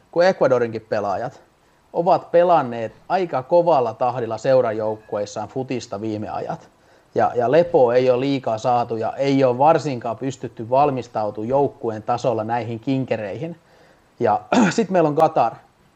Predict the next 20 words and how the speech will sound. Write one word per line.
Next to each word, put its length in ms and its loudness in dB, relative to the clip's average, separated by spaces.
Aivan 600 0
jäätävän 680 2
pitkä 380 -10
projekti. 840 -2
Tää 180 2
on 160 -4
nyt 200 -6
se, 200 -4
se 180 -10
kruunun 480 -2
jalokivi. 760 0
<clears throat> 580 2
Me 120 2
voidaan 220 2
kaikki 340 2
puhua 240 -6
siitä 240 -12
projektista 540 -2
sit 120 -12
muuten, 480 -4